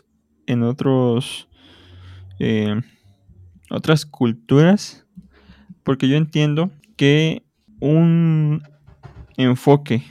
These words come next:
muy orientado hacia lo estadounidense, actualmente se está demostrando que muchas veces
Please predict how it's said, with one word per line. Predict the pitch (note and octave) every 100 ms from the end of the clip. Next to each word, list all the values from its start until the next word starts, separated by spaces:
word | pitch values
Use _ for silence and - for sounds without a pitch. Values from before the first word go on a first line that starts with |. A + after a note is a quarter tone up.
| -
muy | C#3 D#3
orientado | C3+ A#2+ C3 C3+
hacia | C3+ - A#2
lo | A2 A2 -
estadounidense, | B2+ - A#2 A2+ A#2 C#3+ F3 G#3+ C4+ _ _ _
actualmente | C#3+ C#3 C#3 C#3+ C#3+ D3
se | C#3+ C3+
está | - C3
demostrando | C3 C3 - C#3 C3+ D3 D#3 - _ _ _ _ -
que | C3
muchas | B2+ C#3 D3+ C#3+
veces | C#3 C#3+ C#3 D3